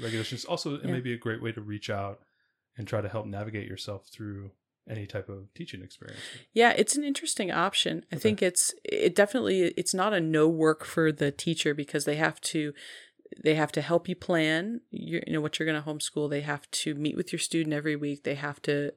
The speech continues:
Speaker 2: to, to provide or complete progress reports. We're not required to provide them to anybody, but so th-, there's some work there for a teacher. But yeah, if you have a teacher in your family, that's a, that's a great way.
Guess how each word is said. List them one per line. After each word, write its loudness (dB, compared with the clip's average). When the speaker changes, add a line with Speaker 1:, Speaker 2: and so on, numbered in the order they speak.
Speaker 2:
to, -6
to -4
provide 6
or 8
complete 2
progress 2
reports. 0
We're 2
not -2
required 2
to -6
provide 2
them 0
to -2
anybody, 0
but 0
so 6
th-, 6
there's 6
some 6
work 6
there 6
for 2
a 4
teacher. -2
But -2
yeah, 4
if -6
you 2
have -4
a 2
teacher -4
in -2
your -2
family, -2
that's -2
a, -2
that's -6
a 0
great -2
way. -4